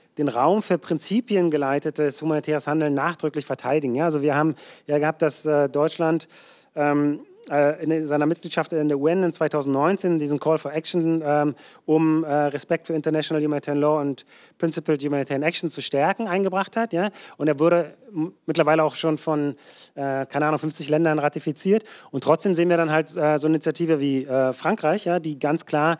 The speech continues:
sich dann, äh, ein Veto dagegen einlegt,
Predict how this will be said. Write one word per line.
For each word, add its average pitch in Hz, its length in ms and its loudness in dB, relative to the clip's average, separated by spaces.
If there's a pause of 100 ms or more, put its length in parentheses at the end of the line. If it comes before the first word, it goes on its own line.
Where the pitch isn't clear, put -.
(300)
sich - 160 -10
dann, 165 320 2
äh, 143 420 0
ein 135 180 -2
Veto 190 220 2
dagegen 160 340 2
einlegt, 175 460 2